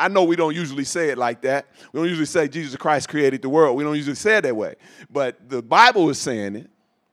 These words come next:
The Bible is saying it. <laughs> All right? No, nothing was created without him.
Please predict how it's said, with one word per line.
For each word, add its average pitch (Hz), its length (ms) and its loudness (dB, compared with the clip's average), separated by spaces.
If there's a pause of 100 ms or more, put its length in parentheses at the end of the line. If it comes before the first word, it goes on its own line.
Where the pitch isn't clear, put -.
(840)
The 92 80 -20
Bible 151 340 -2
is 131 80 -10
saying 95 380 -14
it. 53 120 -20 (300)
<laughs> - 560 -20 (1600)
All - 100 -14
right? 107 220 -10 (400)
No, 143 180 -2
nothing 175 340 0
was 156 140 -4
created 139 400 -2
without 113 380 -4
him. - 140 -20